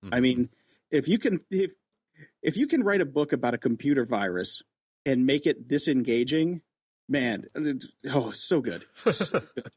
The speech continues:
Speaker 2: It's just the entire story of how it was found, how it was discovered, the research that went into breaking it down,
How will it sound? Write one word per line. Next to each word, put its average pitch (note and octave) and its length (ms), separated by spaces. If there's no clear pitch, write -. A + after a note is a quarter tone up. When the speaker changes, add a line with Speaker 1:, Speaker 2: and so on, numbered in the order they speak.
Speaker 2:
It's C#3+ 100
just F3+ 160
the G#3 80
entire F3+ 380
story D3+ 420
of A2+ 80
how D3 360
it D#3 100
was D#3+ 160
found, C3 320
how C3+ 140
it - 80
was D#3 120
discovered, B2+ 460
the G#2+ 80
research D#3 400
that D3 100
went C3 160
into B2+ 160
breaking C#3 400
it D#3+ 140
down, B2 400